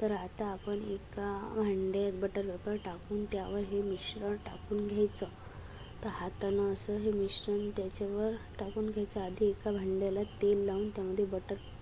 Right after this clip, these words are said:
पेपर टाकायचा. बेट-, बटर पेपरच्या वरून हे मिश्रण टाकायचं. नंतर वरून असे थोडे थोडे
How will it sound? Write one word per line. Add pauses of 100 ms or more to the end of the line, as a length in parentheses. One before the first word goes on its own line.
(140)
पेपर (100)
टाकायचा. (600)
बेट-, (100)
बटर
पेपरच्या
वरून
हे
मिश्रण
टाकायचं. (520)
नंतर
वरून
असे (120)
थोडे
थोडे